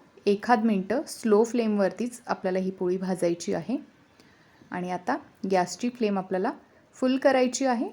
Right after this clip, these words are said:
आणि फुल फ्लेमवरती सगळीकडनं व्यवस्थित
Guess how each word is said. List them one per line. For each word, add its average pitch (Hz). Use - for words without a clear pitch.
आणि 202
फुल 254
फ्लेमवरती 220
सगळीकडनं 208
व्यवस्थित 196